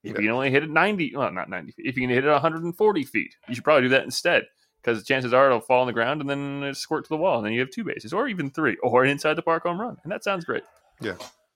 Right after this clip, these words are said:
Speaker 1: Those are my feelings.
Speaker 2: Yeah, that's basically where I am too. So thank you for the question. I think hopefully we explained it well enough that it's,
Speaker 1: Yeah.
Speaker 2: you just don't do that. It, I think if you could, people would do it. If they thought you could bunt six hundred all the time, it'd be done.
Speaker 1: I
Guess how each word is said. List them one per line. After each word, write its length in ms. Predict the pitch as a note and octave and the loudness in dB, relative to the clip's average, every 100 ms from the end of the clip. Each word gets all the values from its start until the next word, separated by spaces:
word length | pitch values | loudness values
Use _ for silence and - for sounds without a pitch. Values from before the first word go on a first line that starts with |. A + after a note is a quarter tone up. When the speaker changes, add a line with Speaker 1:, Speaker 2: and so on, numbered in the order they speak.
| - | 2
Speaker 1:
Those 160 | E3 D#3 | 4 6
are 40 | |
my 100 | C#3 | 6
feelings. 480 | - F2+ - - - - _ _ - | 4 -6 -10 -18 -20 -20 _ _ -8
Speaker 2:
Yeah, 100 | B2+ - | -8 -6
that's 320 | F#2 - - _ | -8 -8 -12 _
basically 280 | - F#2+ - | -16 -16 -14
where 60 | F2+ | -16
I 20 | |
am 80 | F#2 | -18
too. 100 | - - | -20 -20
So 280 | - F2 F2 | -12 -10 -6
thank 160 | - - | -6 -4
you 60 | |
for 60 | D3 | -2
the 60 | C3+ | 4
question. 360 | C#3 - G2 A#2 | 2 2 -8 -8
I 120 | F#2 | -10
think 260 | - G#2 - - - | -8 -10 -14 -12 2
hopefully 300 | - - B2+ | 2 4 2
we 80 | |
explained 320 | G2+ - F2 D2+ | 2 -2 -6 -6
it 40 | |
well 120 | D#2 | -8
enough 160 | D2+ G#2 | -10 -10
that 160 | E2 | -10
it's, 160 | D#2 - | -10 -10
Speaker 1:
Yeah. 80 | A2 - | -12 -12
Speaker 2:
you 100 | G2+ | -12
just 160 | A2+ | -10
don't 160 | - A#2+ | -8 -8
do 80 | C3 | -10
that. 120 | F2+ - | -12 -10
It, 160 | - - - | -12 -8 -2
I 40 | |
think 160 | B2 D#3 | 0 0
if 100 | D3 | 0
you 100 | B2 | 0
could, 260 | - C#3 | 4 4
people 240 | D#3+ D3 A#2+ | 4 -4 -4
would 80 | A#2 | -2
do 120 | A2 | -4
it. 120 | - | -4
If 140 | - | -8
they 100 | - | -6
thought 220 | G2+ G#2 G#2 | 0 2 2
you 60 | |
could 140 | G#2+ F2+ | 0 -2
bunt 180 | G#2+ | 0
six 160 | - G#2+ | 0 -4
hundred 220 | G#2+ G#2 | -4 -2
all 100 | G#2 | -2
the 60 | G2 | -2
time, 280 | G#2 G#2 G2 | -4 -6 -10
it'd 120 | - | -14
be 120 | F#2 | -10
done. 180 | F2 | -8
Speaker 1:
I 60 | D#2+ | -8